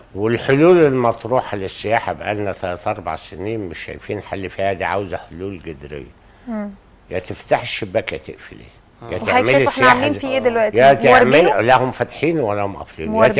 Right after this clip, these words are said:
Speaker 1: تعملي السياحة ما تعملي.
Speaker 2: مم.
Speaker 1: يا ستي، السياحة العربية وحدها قادرة على أن تحقق لك تسعين، مية م-، مليون جنيه.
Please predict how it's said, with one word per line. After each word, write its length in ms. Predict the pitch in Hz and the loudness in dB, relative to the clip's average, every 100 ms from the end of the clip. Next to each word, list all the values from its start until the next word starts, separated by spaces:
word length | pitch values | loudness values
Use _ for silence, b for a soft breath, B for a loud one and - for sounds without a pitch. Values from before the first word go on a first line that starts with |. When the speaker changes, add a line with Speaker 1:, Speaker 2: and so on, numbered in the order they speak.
| 113 | 2
Speaker 1:
تعملي 240 | 127 170 | 4 2
السياحة 380 | 143 - 123 107 | 2 0 -2 -2
ما 80 | 87 | -10
تعملي. 340 | 85 76 78 - - | -10 -12 -14 -18 -14
Speaker 2:
مم. 180 | 202 190 185 B | -12 -10 -14 B
Speaker 1:
يا 120 | 95 | -2
ستي، 440 | 101 - - - 53 - _ b b b b b | -2 -4 -6 -10 -20 -20 _ b b b b b
السياحة 580 | - - 120 131 147 110 | -12 -4 2 6 6 4
العربية 960 | 107 82 98 98 90 131 117 85 80 90 | -4 -2 0 0 2 2 2 -2 -4 0
وحدها 680 | 104 90 90 120 113 113 | -2 -2 2 2 2 0
قادرة 680 | 87 - 110 107 113 127 135 - _ - | -2 0 0 2 2 4 2 -4 _ -2
على 220 | 98 92 | 0 0
أن 320 | 98 95 101 | -2 -6 -10
تحقق 540 | - - - - 123 - | -10 -10 -8 -6 -8 -6
لك 160 | 123 127 _ _ - | -10 -10 _ _ -16
تسعين، 760 | - - 92 110 135 120 104 98 | -12 -10 -6 -2 -2 -2 -4 -4
مية 200 | 113 135 135 _ 95 | -2 -2 -6 _ -12
م-، 280 | 98 107 107 _ - | -8 -8 -10 _ -16
مليون 800 | 101 110 107 107 113 143 143 107 | -10 -6 -6 -4 0 2 0 -4
جنيه. 380 | 90 90 107 | -10 -6 -6